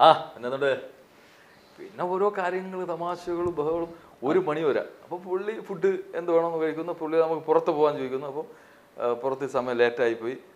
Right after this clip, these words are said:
അല്ലെങ്കിൽ വേണ്ട, നമുക്കിവിടെ, ആ, റെസ്റ്റോറൻ്റ് ഉണ്ടല്ലോ, ഹോട്ടലിലുണ്ടല്ലോ. അപ്പോൾ അവിടെ എന്തോ function നടക്കുന്നു, വിവാഹ, marriage function നടക്കുന്നു. അവിടെ ഭയങ്കര ക്രൗഡാണ്, അത് ഇനി പ്രശ്നമാവും, എന്നാൽ റൂമിൽ നിന്ന് വിളിക്കും.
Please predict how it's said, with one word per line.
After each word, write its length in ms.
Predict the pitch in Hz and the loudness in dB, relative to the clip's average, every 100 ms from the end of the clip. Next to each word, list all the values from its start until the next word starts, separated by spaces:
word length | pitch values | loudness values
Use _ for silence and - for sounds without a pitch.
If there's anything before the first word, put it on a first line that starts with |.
| - - | -18 -6
അല്ലെങ്കിൽ 220 | 131 147 | -4 -2
വേണ്ട, 140 | 147 | -2
നമുക്കിവിടെ, 480 | 143 143 143 127 - - - | -2 -2 0 -2 -4 -14 -12
ആ, 400 | 117 117 117 117 | -6 -6 -4 -6
റെസ്റ്റോറൻ്റ് 440 | 120 143 131 120 | 0 0 2 0
ഉണ്ടല്ലോ, 240 | 104 104 | -2 -2
ഹോട്ടലിലുണ്ടല്ലോ. 680 | 113 147 131 113 110 98 85 - - _ | -2 0 0 -2 -4 -8 -10 -14 -20 _
അപ്പോൾ 120 | 151 | 2
അവിടെ 120 | 165 | 2
എന്തോ 120 | 165 156 | 4 0
function 340 | 135 139 131 | 0 -4 -6
നടക്കുന്നു, 260 | 101 98 101 | -4 -6 -2
വിവാഹ, 340 | 123 113 98 | -2 0 -4
marriage 320 | 107 117 - | -4 -4 -4
function 280 | 98 95 95 | -8 -12 -14
നടക്കുന്നു. 280 | 87 85 - _ _ _ | -14 -18 -20 _ _ _
അവിടെ 120 | 110 113 | -10 -8
ഭയങ്കര 240 | 120 131 | -4 -4
ക്രൗഡാണ്, 600 | 123 110 135 135 110 110 | -2 0 2 2 -2 -6
അത് 220 | 98 104 | -8 -8
ഇനി 100 | 104 - | -10 -12
പ്രശ്നമാവും, 380 | 98 117 107 98 - _ _ _ - | -12 -6 -6 -8 -16 _ _ _ -18
എന്നാൽ 160 | 101 123 | -6 -2
റൂമിൽ 220 | 135 143 | -2 -4
നിന്ന് 180 | 135 131 | -8 -10
വിളിക്കും. 240 | 127 123 | -12 -12